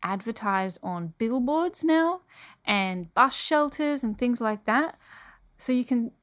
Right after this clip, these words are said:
definitely see that the podcasting networks, the radio networks,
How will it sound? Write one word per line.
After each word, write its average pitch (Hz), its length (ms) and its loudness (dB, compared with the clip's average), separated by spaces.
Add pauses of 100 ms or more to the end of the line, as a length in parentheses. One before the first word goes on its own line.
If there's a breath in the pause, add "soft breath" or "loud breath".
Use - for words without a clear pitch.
(340)
definitely 262 640 2
see 233 720 -2
that 208 260 0
the 208 400 -2
podcasting 247 520 -4
networks, 202 560 -2
the 190 100 -6
radio 214 340 0
networks, 190 800 -4